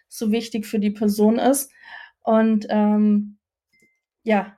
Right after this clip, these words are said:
und ansonsten werde ich, was mich betrifft, mich persönlich, ähm, freue ich mich, <laughs> wenn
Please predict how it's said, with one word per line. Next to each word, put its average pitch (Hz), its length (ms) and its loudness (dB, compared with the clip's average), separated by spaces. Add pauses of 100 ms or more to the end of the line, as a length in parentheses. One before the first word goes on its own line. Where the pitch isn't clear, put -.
und 220 140 -6
ansonsten 233 760 -4 (120)
werde 220 260 -2
ich, - 200 -10
was 208 220 -2
mich 320 380 -2
betrifft, 285 640 -6
mich 240 260 -4
persönlich, 254 580 -2 (480)
ähm, 240 420 2
freue 226 260 -4
ich 247 100 -2
mich, 240 200 -4
<laughs> - 0 -
wenn 240 140 -2